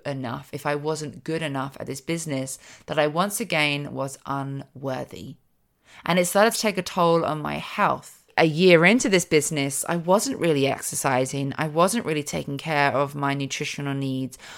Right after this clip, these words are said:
I wasn't really taking much rest or stillness. I had let go of my yoga practice significantly,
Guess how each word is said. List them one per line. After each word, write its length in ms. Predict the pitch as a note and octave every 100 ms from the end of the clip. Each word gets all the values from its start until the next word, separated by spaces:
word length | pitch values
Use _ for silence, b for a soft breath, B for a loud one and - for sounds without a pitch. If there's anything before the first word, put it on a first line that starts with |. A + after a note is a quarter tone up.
| B B
I 80 | E3
wasn't 340 | E3 F3+ A3
really 160 | D#3+ D#3+
taking 460 | - D#3 C#3+ D3 C#3+
much 300 | C3 - -
rest 600 | C3+ - - - - - B B B
or 160 | D3+ C#3+
stillness. 1000 | - - - C#3 C3+ C#3+ E3+ F#3 - - B B B E3
I 520 | D#3 D#3 D#3 D3+ D#3
had 120 | D3+
let 320 | D3+ D#3+ -
go 180 | - D#3
of 80 | D#3
my 100 | C3+
yoga 320 | C#3 C3+ D3
practice 440 | - E3 - - F3
significantly, 1120 | - C#3 C#3 B2+ - - F3 E3+ F3+ G3+